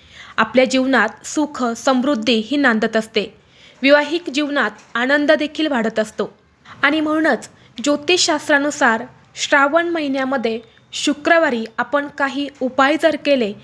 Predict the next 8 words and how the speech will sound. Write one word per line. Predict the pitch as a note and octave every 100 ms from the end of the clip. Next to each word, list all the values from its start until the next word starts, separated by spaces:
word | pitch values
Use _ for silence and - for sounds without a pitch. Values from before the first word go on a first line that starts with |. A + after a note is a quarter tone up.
| - - -
तर | C4+
आपल्या | C4 B3+ C#4+ D#4
कुंडलीतला | D#4 C4+ C4+ C4+ C4 A3 A3 -
शुक्र | - D4+ - E4+
ग्रह | D4+ D4 B3+ B3 G3+
हा | - C#4+
मजबूत | C4 B3 A#3 C4 A#3+
होतो, | G#3 G3+